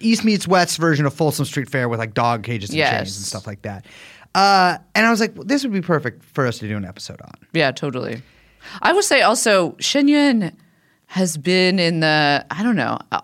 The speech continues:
Speaker 2: uh, me and all my friends, we used to just say it to each other. Be
Speaker 1: Shen
Speaker 2: like,
Speaker 1: Yun.
Speaker 2: "Shen Yun." Like
Speaker 1: Yeah.
Speaker 2: you're saying, "Hello, Shen Yun. Shen Yun." When
Speaker 1: I
Speaker 2: we start, because it'd be like, "Oh,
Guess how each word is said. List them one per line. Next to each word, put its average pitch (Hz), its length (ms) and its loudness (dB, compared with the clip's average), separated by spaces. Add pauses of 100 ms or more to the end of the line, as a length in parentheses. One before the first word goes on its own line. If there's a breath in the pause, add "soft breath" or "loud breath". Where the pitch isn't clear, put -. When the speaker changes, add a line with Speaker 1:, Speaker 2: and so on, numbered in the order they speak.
(140)
Speaker 2:
uh, 143 120 2 (460)
me 240 300 0
and 240 100 0
all 240 80 0
my 220 120 0
friends, 180 300 -4
we 180 80 -4
used 190 100 -6
to 226 80 -4
just 226 180 -4
say 143 180 0
it 147 140 -4
to 107 80 -8
each 113 160 -10
other. 113 140 -6
Be 123 40 -4
Speaker 1:
Shen 156 100 0
Speaker 2:
like, 147 140 2
Speaker 1:
Yun. 104 120 -6 (340 loud breath)
Speaker 2:
"Shen 190 240 -4
Yun." 120 240 -6 (120)
Like 160 120 0
Speaker 1:
Yeah. 123 80 -2
Speaker 2:
you're 170 80 -2
saying, 165 240 -2
"Hello, 156 260 -2
Shen 202 220 -4
Yun. 147 260 -2 (220 loud breath)
Shen - 220 -2
Yun." 285 480 2
When 202 140 4
Speaker 1:
I - 40 2
Speaker 2:
we 247 100 2
start, 302 260 2
because 277 180 -6
it'd 247 120 -6
be 311 80 -2
like, 254 180 0
"Oh, - 280 2